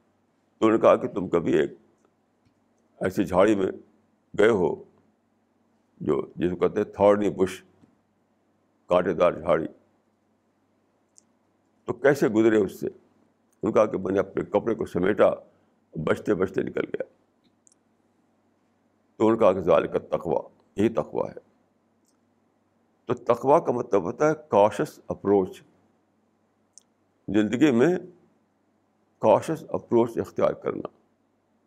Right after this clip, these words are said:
کہ ہمیں ایسی دنیا میں رہنا ہے جہاں سیٹن ہے، جہاں اپنے نفس کے ڈیزائرز ہیں،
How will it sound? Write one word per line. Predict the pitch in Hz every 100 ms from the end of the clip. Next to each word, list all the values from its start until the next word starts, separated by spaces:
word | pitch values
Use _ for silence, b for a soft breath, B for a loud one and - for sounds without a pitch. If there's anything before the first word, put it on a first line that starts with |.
| _ _ _ _ _ _ _ _ _ _ _ _
کہ | 113
ہمیں | 110 151 160 - - - - -
ایسی | 110 131
دنیا | 87 101 120
میں | 95
رہنا | 95 98 101
ہے | 85
جہاں | 90 80 - _
سیٹن | - 139 117 98 82
ہے، | 78 - _ _ _ _ _ _ _ _ _ _ -
جہاں | 95 76 - - _ _ _ _ _ _
اپنے | - 87
نفس | 85 104 -
کے | - 90 76 - _ _ _ _ _
ڈیزائرز | - 92 98 107 92 85
ہیں، | 76